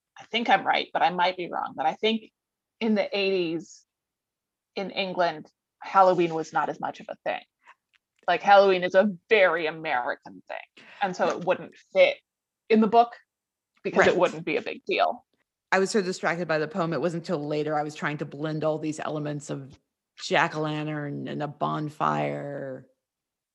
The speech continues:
Speaker 2: and winter. And yeah, it's, while the poem is beautiful, I do think it's one of those, the more you dig into it, I think <laughs> it falls apart.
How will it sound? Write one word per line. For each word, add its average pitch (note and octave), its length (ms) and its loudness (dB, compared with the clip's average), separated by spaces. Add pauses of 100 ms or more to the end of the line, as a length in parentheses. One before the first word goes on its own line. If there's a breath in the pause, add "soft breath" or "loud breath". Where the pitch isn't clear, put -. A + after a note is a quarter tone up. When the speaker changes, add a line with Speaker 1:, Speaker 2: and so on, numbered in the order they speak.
(200)
Speaker 2:
and C3+ 140 -14
winter. C#3+ 880 -8
And C#3+ 340 -10 (640 loud breath)
yeah, G#3 320 6
it's, - 760 -4 (1700)
while G3 200 6
the G3 100 4
poem A3 280 6
is G3+ 120 4
beautiful, G#3 600 4
I - 80 0
do F#3 160 2
think G#3 200 4
it's F#3+ 100 -4
one F#3 100 0
of F3 80 0
those, F3 160 2
the G#3 80 4
more D4 180 6
you G4+ 120 4
dig D#3+ 240 2
into F3+ 320 0
it, G3+ 200 -2
I - 80 -4
think F#3 220 -2
<laughs> - 0 -
it A3 60 -14
falls - 460 -2
apart. - 140 -20